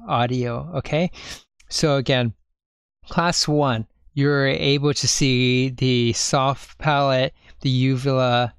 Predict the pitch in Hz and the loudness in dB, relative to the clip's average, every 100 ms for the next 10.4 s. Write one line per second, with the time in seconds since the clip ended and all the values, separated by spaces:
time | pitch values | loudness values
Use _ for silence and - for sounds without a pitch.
0 | - 123 175 131 127 120 - 135 120 123 | -4 -4 0 0 0 -2 -2 -2 0 -4
1 | 117 - 147 123 123 123 - 120 120 - | -6 -6 -4 -2 0 0 0 0 0 -2
2 | 135 120 120 123 123 110 127 117 117 - | 0 0 0 -2 -2 -2 -6 -4 -6 -4
3 | 123 117 - 120 - 120 104 - _ _ | -4 -4 -6 -6 -4 -4 -4 -10 _ _
4 | _ _ _ _ 117 - 117 123 - _ | _ _ _ _ -10 -2 -2 -2 -6 _
5 | _ _ _ 147 131 - 156 139 - - | _ _ _ -2 -2 0 0 0 -2 -2
6 | 185 202 131 127 - _ - 143 - 143 | 0 2 0 -2 -4 _ -6 -2 0 2
7 | 135 127 127 - - 175 180 175 - - | 2 2 0 -2 -2 0 0 0 -4 -2
8 | 151 143 139 139 - _ _ - 123 113 | 0 2 2 0 -4 _ _ -4 0 0
9 | - - - 147 147 139 120 127 120 120 | 2 0 2 2 2 2 0 0 2 0
10 | 117 127 120 120 | 0 -4 -6 -8